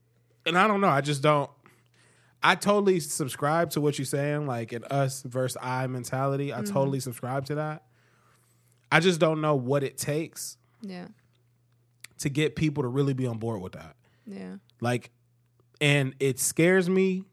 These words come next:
Speaker 1: because George Floyd wasn't enough. It scares me because Breonna Taylor wasn't enough. Like, that's what scares me.
Speaker 2: Right,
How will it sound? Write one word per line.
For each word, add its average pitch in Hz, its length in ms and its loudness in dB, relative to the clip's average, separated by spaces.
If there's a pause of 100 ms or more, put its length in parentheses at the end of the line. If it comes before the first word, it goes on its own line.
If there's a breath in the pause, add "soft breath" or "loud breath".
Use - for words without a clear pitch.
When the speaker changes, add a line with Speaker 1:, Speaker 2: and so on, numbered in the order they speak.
Speaker 1:
because 131 440 2
George 143 260 4
Floyd 131 240 2
wasn't 110 260 -2
enough. 95 300 -10 (960)
It 120 100 -4
scares 165 400 4
me 170 140 4
because 139 280 2
Breonna 131 340 0
Taylor 117 220 0
wasn't 107 300 -4
enough. 95 300 -10 (560)
Like, 104 260 -8 (300)
that's 151 340 2
what 131 120 0
scares 107 400 0
me. 87 220 -14
Speaker 2:
Right, 180 300 -10